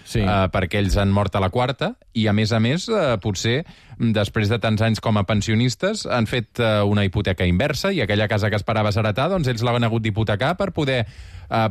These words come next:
Speaker 2: pagar, eh, la dependència que tenien a la quarta edat, que s'ha allargat més del,
Speaker 1: Total.
Speaker 2: per l'esperança de vida.
Speaker 1: Total, és que això és un canvi cultural, també, perquè el, el, les generacions dels nostres pares sí era com a que tenien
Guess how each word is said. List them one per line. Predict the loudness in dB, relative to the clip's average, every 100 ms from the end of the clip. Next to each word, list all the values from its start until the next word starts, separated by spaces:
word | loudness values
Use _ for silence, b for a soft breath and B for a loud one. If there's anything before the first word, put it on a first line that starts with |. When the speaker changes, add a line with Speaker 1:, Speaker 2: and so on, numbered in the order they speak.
| 0
Speaker 2:
pagar, | -2 0 0 -2 -4 -4
eh, | 0 2 2
la | 2
dependència | 0 0 0 0 0 0
que | -2
tenien | 0 2 2 0
a |
la | 0
quarta | 0 -2 0
edat, | 0 0
que | -2
s'ha | 0
allargat | 0 0 0
més | 0 2
del, | 2
Speaker 1:
Total. | 2 2 2 2 0 -2 -4 -6 -2 0 2 2
Speaker 2:
per | 2
l'esperança | 2 2 0 2 2
de | 2
vida. | 0 -2 -8 -8
Speaker 1:
Total, | -4 -2 -2
és |
que | -2
això | -2
és | 0
un | 0
canvi | 2 0
cultural, | -2 -2 0 0
també, | 0 0 0
perquè | 0 0 2
el, | 2
el, | 0 -2 -4 -12 -16 -14 -6 -4 -2
les | 0 0
generacions | 2 2 2 2 2 2
dels | 2
nostres | 0 -2 -2
pares | -2 0 -2
sí | 0 0
era | 0 0
com | 0 -2
a |
que | 0 -4
tenien | 0 2 4 4 2